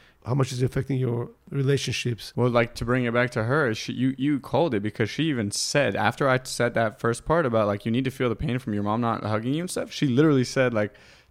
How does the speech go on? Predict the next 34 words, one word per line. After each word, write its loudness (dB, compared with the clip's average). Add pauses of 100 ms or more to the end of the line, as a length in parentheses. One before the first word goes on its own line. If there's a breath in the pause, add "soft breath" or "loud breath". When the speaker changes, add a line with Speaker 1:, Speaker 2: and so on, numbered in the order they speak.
Speaker 2:
two 0
minutes 2
later, 4 (220 soft breath)
"Yeah, 4
it's -2
really 2
uncomfortable -2
for -6
me 0
when -2
people -4
say 0
nice 0
things 0
about -2
me." -8 (260 soft breath)
Like, -2
she 2
has 4
trouble 2
receiving 0
affection. -2 (460 soft breath)
She, -2
she's -2
undeveloped 2
in 0
that 0
realm 0
of 0
her -2
life. -6
Speaker 1:
You, -4
bingo. -2 (520)
Bingo. -2